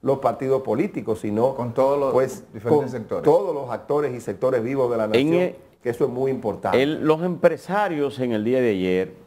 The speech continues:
Speaker 3: hablaron, el conet, y, y señalaron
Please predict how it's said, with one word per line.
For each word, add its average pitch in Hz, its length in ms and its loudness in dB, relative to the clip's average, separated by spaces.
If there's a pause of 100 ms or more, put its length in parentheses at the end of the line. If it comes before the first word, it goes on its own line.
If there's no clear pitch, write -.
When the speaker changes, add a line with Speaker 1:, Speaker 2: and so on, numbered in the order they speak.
(360)
Speaker 3:
hablaron, 98 640 0
el 92 80 -6
conet, 92 560 -2 (460)
y, 90 680 0
y 98 100 -2
señalaron 131 720 0